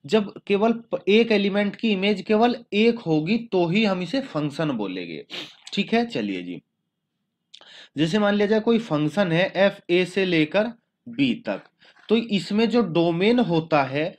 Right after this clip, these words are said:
डोमेन, डोमेन होता है ये वाला, लेकिन यदि हम इसको एक्सपेंड करके लिख दे, इस तरीके से लिखा हो,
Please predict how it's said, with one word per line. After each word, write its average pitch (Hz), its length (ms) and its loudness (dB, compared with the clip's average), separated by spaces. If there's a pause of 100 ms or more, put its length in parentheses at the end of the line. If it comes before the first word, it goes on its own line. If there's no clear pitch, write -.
(300)
डोमेन, 165 680 0 (1800)
डोमेन 190 460 2
होता 165 340 0
है 202 160 2
ये 202 180 4
वाला, 117 320 0 (360)
लेकिन 190 320 2
यदि 220 220 2
हम 202 200 2
इसको 214 320 0
एक्सपेंड 208 520 -2
करके 214 280 0
लिख 165 200 -2
दे, 156 160 -2
इस 185 280 -6
तरीके 202 320 0
से 214 140 0
लिखा 170 320 -2
हो, 156 280 -2